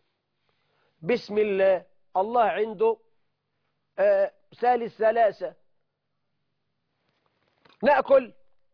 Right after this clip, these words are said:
كل. وهذا منك تنطع وتشدد وغلو، تشدد في غير موضع التشديد، وليس لنا إلا الظاهر،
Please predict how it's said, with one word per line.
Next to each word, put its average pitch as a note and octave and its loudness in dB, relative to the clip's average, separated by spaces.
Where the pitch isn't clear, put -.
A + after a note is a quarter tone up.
كل. F#3 0
وهذا F3 -2
منك A3 -8
تنطع D#3 -6
وتشدد D3+ -4
وغلو، D#3+ -2
تشدد A#3 -2
في A3 -4
غير C4 0
موضع B3 0
التشديد، C#3 -8
وليس F3 -2
لنا E3+ 0
إلا C#3 -6
الظاهر، C#3 -4